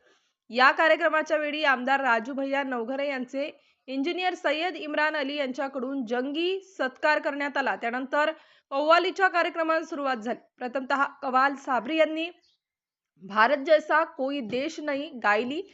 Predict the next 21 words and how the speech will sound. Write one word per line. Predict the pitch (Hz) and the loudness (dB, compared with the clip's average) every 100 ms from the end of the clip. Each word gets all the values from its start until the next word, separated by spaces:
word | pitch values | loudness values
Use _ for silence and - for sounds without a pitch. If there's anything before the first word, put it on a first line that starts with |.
| _ _ - | _ _ -6
या | 277 | 2
कव्वालीने | 285 294 311 311 349 | 6 6 6 4 0
रसिकांना | 320 320 320 320 320 | 0 0 -2 0 0
मंत्रमुग्ध | 302 269 285 277 240 240 254 | -2 -2 -2 -2 -6 -6 -4
केले. | 208 185 | -4 -6
सदरच्या | 240 226 240 262 | -6 -6 -6 -2
कार्यक्रमास | 254 240 254 269 277 294 311 | 0 -2 -2 -4 -2 -4 -8
शहरातील | - 277 294 294 339 | -6 -2 0 0 -4
प्रतिष्ठित | 330 294 320 320 330 320 | -2 -2 -2 -8 -10 -2
नागरिक | 285 285 320 320 | -2 0 -4 -4
व | |
नेते | 302 277 277 294 | -2 -4 -6 -6
मंडळी | 285 285 277 233 226 | -4 -2 -4 -4 -12
तसेच | 226 254 277 - _ _ _ - | -6 -4 -4 -8 _ _ _ -2
शहरातील | 302 311 330 359 359 | 2 4 2 0 -4
संगीतप्रेमी | 359 302 320 320 302 302 | -4 -4 -8 -6 -8 -4
रसिकांनी | 294 277 302 294 277 294 | -6 -6 -8 -6 -6 -6
हजारोंच्या | 277 233 269 269 262 277 | -6 -2 -2 -2 -6 -8
संख्येने | 277 254 285 262 | -8 -8 -8 -8
उपस्थिती | 254 233 247 - 233 233 | -8 -8 -10 -10 -10 -4
लावली. | 226 214 | -4 -4